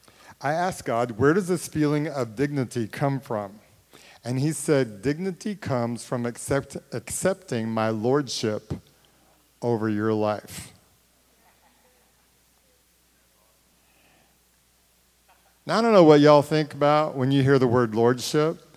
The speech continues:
but why don't some of you just say it out loud? What are some of the, the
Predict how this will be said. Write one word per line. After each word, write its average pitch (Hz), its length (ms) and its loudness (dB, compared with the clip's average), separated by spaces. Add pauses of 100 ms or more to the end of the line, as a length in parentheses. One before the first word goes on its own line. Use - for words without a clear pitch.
(300)
but 160 100 -6
why 202 140 -2
don't 226 140 -2
some 156 220 0
of 139 120 -2
you 127 80 -2
just 120 240 -4
say 135 180 0
it 123 80 2
out 117 220 -2
loud? 107 420 -2
What 143 140 -4
are 185 60 -2
some 185 200 2
of 165 200 4
the, 139 80 -10
the 131 460 0